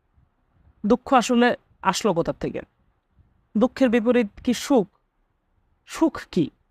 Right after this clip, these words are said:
বুদ্ধ বলতেছেন সুখ আসলে দুঃখের ছদ্মবেশ। সুখ বলতে আসলে কোনো কিছু নাই, সুখ হচ্ছে একটা ডিলেমা। আমরা মনে মনে ভাবি যে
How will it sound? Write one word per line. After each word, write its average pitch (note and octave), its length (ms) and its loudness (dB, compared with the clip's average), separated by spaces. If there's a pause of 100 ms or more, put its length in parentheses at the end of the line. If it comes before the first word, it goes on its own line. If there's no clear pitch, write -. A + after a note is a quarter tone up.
(1400)
বুদ্ধ B3 200 4
বলতেছেন C4+ 500 2 (1080)
সুখ C#4+ 240 0 (840)
আসলে A3+ 640 0 (500)
দুঃখের A#3+ 640 0 (340)
ছদ্মবেশ। E3 800 -2 (440)
সুখ - 380 -4
বলতে B3 240 2
আসলে A#3 220 0
কোনো G#3+ 180 -2
কিছু G3+ 200 -6
নাই, E3 320 -4 (240)
সুখ B3+ 220 -4
হচ্ছে B3 140 2
একটা A#3 140 -4
ডিলেমা। F#3 600 0 (720)
আমরা F3+ 520 0 (800)
মনে G3+ 260 2
মনে A#3+ 280 2
ভাবি E3+ 640 0
যে F3 380 -2